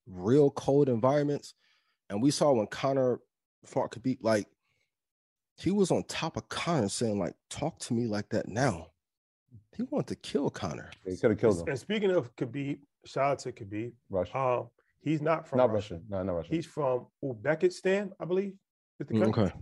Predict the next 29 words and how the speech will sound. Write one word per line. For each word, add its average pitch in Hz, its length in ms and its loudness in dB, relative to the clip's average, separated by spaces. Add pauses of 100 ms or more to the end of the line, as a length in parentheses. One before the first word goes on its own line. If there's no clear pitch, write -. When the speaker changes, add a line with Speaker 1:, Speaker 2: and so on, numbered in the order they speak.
Speaker 2:
don't 113 100 -4
wanna 104 80 -8
mess 98 140 0
the - 40 -18
country 92 320 -4
up. 78 120 -6 (280)
Speaker 3:
Can 131 100 -2
Speaker 1:
Did 135 40 6
Speaker 3:
you 139 140 6
Speaker 1:
he - 40 -6
train 185 200 6
in 180 80 4
Russia? 208 360 -2 (180)
Speaker 2:
I 98 40 -10
got 92 140 2
you, 87 100 -2
I 85 40 -2
got 87 60 0
Speaker 1:
Oh, 87 40 2
I 87 40 0
Speaker 2:
you. 82 60 -2
Speaker 1:
just 85 160 -10
misspeak. 80 440 -6
Speaker 3:
So, 147 260 4
eh, - 120 -6
this 151 200 0
is 135 80 -2
interesting. 131 500 -2 (1400)
You, 143 200 -8